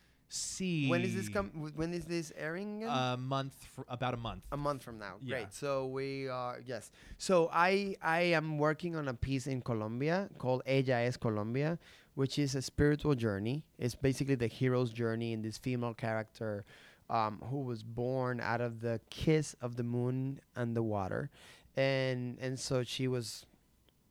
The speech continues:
Speaker 2: she became, uh, I don't know even if to say a human being, because I don't know if to say a human being, but she became,
Speaker 1: Mm.
Speaker 2: and, uh,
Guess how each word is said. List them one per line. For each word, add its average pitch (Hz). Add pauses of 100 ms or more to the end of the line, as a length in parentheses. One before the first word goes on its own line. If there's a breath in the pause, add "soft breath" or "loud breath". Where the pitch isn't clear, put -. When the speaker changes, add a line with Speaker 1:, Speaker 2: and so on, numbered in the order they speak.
(280)
Speaker 2:
she 135
became, 113 (460)
uh, 107 (360)
I 104
don't 117
know 110
even 107
if 104
to -
say 110
a 98
human 98
being, 101
because 107
I 95
don't 98
know 101
if 101
to -
say 101
a 101
human 101
being, 107
but 107
she -
became, 110 (600 loud breath)
Speaker 1:
Mm. 156 (180)
Speaker 2:
and, 139
uh, 123